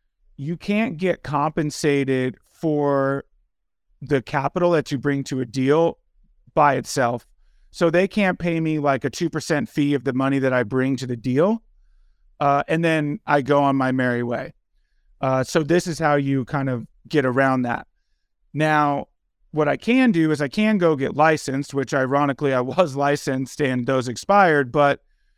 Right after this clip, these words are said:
I could go get relicensed, then work for what they call broker dealer. And under that broker dealer, I could literally just raise money for a deal, take a percentage and move on.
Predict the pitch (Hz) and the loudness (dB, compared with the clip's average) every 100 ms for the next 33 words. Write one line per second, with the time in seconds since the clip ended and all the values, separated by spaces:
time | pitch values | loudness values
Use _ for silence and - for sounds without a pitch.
0 | _ - 151 151 190 175 170 160 143 156 | _ -2 -2 0 0 2 2 0 0 0
1 | 185 156 139 - 139 139 - - _ _ | 0 2 0 -2 -4 -4 -8 -20 _ _
2 | _ _ 127 151 156 151 151 147 - 139 | _ _ -2 0 2 2 0 -4 -8 -2
3 | 147 147 - 143 139 139 143 135 117 135 | 0 0 -2 -2 -2 -2 0 0 0 -4
4 | 123 120 202 220 170 156 160 - _ _ | -2 -2 2 4 4 4 2 -6 _ _
5 | _ - 156 151 147 - 175 185 165 147 | _ -4 -2 0 -2 -2 0 2 2 2
6 | 156 139 135 214 233 185 165 156 175 170 | 0 -2 -4 0 2 2 2 0 0 -2
7 | 143 156 165 147 139 120 123 143 139 147 | 0 0 2 0 -2 -4 0 2 2 0
8 | 143 - 135 123 185 190 180 156 131 120 | -2 -2 -4 -2 2 4 4 0 -4 -8
9 | - 151 143 127 123 120 123 117 123 | -4 -2 -2 -2 -4 -2 -2 -4 -6